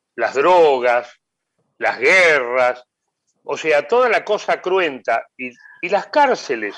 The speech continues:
y sus asesinos tienen un gran porcentaje mayoritariamente de hombres y no de mujeres.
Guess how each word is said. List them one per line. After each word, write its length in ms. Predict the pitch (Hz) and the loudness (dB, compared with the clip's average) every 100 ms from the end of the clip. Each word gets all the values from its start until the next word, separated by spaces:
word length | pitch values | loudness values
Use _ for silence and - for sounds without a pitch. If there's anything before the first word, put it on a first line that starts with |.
| - - | -16 -16
y 60 | |
sus 260 | 120 - - | -12 -6 -4
asesinos 760 | 120 135 - 233 151 131 160 - _ _ _ - _ _ | -2 -4 -4 -4 -2 -2 -4 -12 _ _ _ -20 _ _
tienen 300 | 180 202 233 | -2 2 2
un 120 | 208 | 2
gran 240 | 190 202 202 | 2 2 2
porcentaje 920 | 202 185 202 190 196 - 240 233 - _ _ | -2 0 -6 2 0 2 -2 -2 -6 _ _
mayoritariamente 1200 | 127 131 120 156 156 147 240 226 220 208 220 233 190 | 0 0 2 0 0 0 2 2 0 -2 -4 -4 -2
de 140 | 160 | 0
hombres 360 | 143 120 110 117 | -2 -4 -8 -10
y 40 | |
no 140 | 110 110 | -8 -6
de 80 | 101 | -6
mujeres. 580 | 95 - 95 82 - | -10 -10 -8 -8 -16